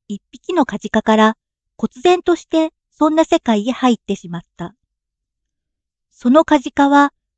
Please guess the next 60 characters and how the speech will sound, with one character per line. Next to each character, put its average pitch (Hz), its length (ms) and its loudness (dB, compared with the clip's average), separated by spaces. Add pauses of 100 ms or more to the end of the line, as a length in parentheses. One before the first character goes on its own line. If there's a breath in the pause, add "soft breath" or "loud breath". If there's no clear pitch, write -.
(160)
背 370 240 2
の 269 260 2
石 269 320 -12
と 247 180 2
石 254 260 -8
と 254 120 0
の 214 180 -4
間 220 280 2
に 233 120 4
で 240 140 2
き - 80 -20
た 185 320 -4 (180)
小 285 200 -4
さ 381 180 6
い 285 60 4
流 240 120 6 (140)
れ 254 100 4
の 254 120 4
前 277 240 4
へ 208 60 2
立 208 160 0
っ 208 60 0 (140)
て、 185 240 -6 (600)
あ 185 120 0
の 214 260 4 (300)
奇 - 160 -20
怪 277 240 4
な 277 140 4
顔 262 240 2
つ - 140 -14
き 254 140 -8
で、 254 240 0 (480)
じ 214 180 -2
っ - 40 -6 (160)
と 330 260 0 (300)
水 262 220 -2
の 302 100 4
流 294 260 4
れ 330 120 2
る 262 120 0
の 196 120 -2
を 190 60 -4
見 220 120 -6
て 254 120 0
い 214 100 0
た 214 100 0
の 196 120 -4
で 180 120 -2
あ 190 100 0
る 185 120 -6
が、 175 260 -6 (840)
そ - 120 -6
の 233 140 4
姿 240 400 0
が 180 260 -6 (400)
南 247 300 4
画 285 100 2
の 277 100 0
カ 254 160 0
ッ - 40 -18